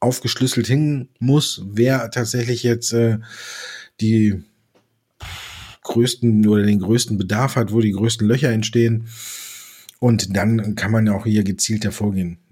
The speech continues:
Ich glaub, es ist ganz gut, dass man es jetzt noch ein bisschen weiter zurückgeschoben hat,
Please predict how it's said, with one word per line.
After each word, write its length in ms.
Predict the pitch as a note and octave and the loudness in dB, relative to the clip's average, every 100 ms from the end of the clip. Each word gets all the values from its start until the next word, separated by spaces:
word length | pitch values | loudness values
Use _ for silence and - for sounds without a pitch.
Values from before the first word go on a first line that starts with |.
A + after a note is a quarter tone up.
| F#2 | -20
Ich 140 | - A2 | -14 -2
glaub, 240 | C3 C#3 | 2 2
es 100 | C#3+ | 2
ist 100 | B2 | 0
ganz 200 | B2+ A#2 | 0 0
gut, 160 | D3+ C#3+ | 2 2
dass 100 | B2+ | 2
man 140 | C3 | 0
es 80 | A#2 | 0
jetzt 120 | A#2+ | -2
noch 80 | B2 | -2
ein 40 | |
bisschen 240 | A2+ A#2+ A2+ | -2 0 0
weiter 260 | A#2 A#2+ | 2 0
zurückgeschoben 960 | A#2 A#2+ C3+ - B2+ A#2 A#2 C3 B2 B2 | -2 -4 -4 -4 -4 -4 -4 -2 -2 -2
hat, 160 | B2 | -2